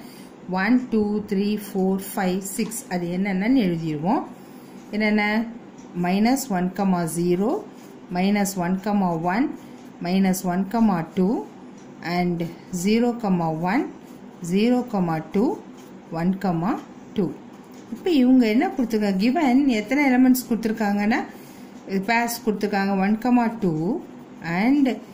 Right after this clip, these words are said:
zero, one. அப்போ இதுல remaining எழுதணும் இல்லையா? Remaining elements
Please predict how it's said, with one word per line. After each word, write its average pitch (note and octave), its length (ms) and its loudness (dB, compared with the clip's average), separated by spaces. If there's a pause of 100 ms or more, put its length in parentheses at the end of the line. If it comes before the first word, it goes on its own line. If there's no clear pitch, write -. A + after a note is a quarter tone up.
(440)
zero, A#3+ 300 4 (800)
one. E3+ 120 0 (720)
அப்போ F3 200 -4 (140)
இதுல F3+ 200 2 (180)
remaining B3 540 4 (100)
எழுதணும் F3 380 0
இல்லையா? C#4+ 240 0 (800)
Remaining A3 580 2 (800)
elements G#3 580 2